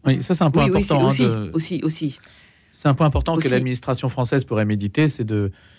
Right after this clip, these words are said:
Speaker 1: c'est l'obsolescence. C'est-à-dire, on pourrait se dire, voilà, ce n'est plus utile, bah, on arrête. Voilà, on arrête les
Speaker 2: On
Speaker 1: financements de
Speaker 2: arrête,
Speaker 1: ça,
Speaker 2: ou
Speaker 1: puis
Speaker 2: alors,
Speaker 1: on
Speaker 2: on, effectivement, on, on, on travaille avec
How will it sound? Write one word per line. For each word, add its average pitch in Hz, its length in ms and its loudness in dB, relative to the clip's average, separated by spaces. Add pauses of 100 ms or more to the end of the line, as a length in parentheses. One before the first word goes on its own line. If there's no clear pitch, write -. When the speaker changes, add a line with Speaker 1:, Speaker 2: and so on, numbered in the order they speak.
(160)
Speaker 1:
c'est - 160 -2
l'obsolescence. 143 580 2
C'est-à-dire, 117 260 0
on 104 120 0
pourrait 101 180 2
se 98 60 0
dire, 160 160 2
voilà, 139 160 2
ce - 100 -4
n'est 135 60 2
plus 120 180 0
utile, 139 300 0
bah, 98 380 0 (120)
on 123 100 2
arrête. 160 500 0
Voilà, 113 160 -6
on 104 100 0
arrête 123 240 2
les 117 40 -6
Speaker 2:
On - 40 -6
Speaker 1:
financements 151 320 0
de 131 40 2
Speaker 2:
arrête, 226 200 2
Speaker 1:
ça, 175 120 0
Speaker 2:
ou - 60 4
Speaker 1:
puis - 80 2
Speaker 2:
alors, 240 180 2
Speaker 1:
on 185 80 0
Speaker 2:
on, 170 40 0
effectivement, 190 640 -2
on, 160 260 0
on, - 80 -4
on 160 120 0
travaille 196 420 0
avec 185 500 0